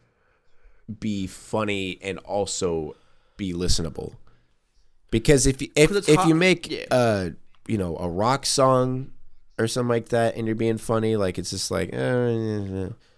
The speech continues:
Speaker 1: you know, it, it, rap is, like, the best thing you could listen to, like, re-listen to and,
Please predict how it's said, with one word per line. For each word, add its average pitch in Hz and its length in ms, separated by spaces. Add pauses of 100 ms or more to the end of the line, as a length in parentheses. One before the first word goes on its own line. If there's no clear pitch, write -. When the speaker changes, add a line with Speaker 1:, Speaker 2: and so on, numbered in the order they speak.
(200)
Speaker 1:
you 123 140
know, 123 80
it, - 200
it, 131 180
rap 135 320
is, 123 140
like, 120 220 (300)
the 110 120
best 110 400
thing 101 400
you 95 140
could 92 140
listen 92 360
to, 80 480 (260)
like, - 320 (320)
re-listen 123 680
to 92 320
and, 90 160